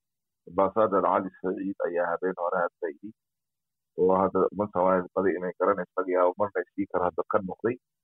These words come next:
ee, Koonfur Galbeed,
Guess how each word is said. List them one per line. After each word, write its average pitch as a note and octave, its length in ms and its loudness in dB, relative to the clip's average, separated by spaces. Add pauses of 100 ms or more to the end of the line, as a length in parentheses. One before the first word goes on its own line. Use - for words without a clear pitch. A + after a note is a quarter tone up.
(880)
ee, F2+ 240 6
Koonfur F#2+ 440 0
Galbeed, F#2 580 2